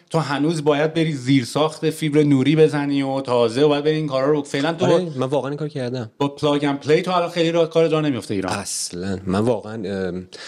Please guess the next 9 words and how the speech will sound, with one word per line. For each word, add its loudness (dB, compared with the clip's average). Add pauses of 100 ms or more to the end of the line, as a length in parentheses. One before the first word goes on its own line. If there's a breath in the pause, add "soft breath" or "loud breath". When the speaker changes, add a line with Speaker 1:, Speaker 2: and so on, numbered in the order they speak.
(220 loud breath)
Speaker 2:
یکی -2
از -4
پروژه‌های -6
فیل -6
شدم -4
ده -6
سال -4
پیش -6
بود. -4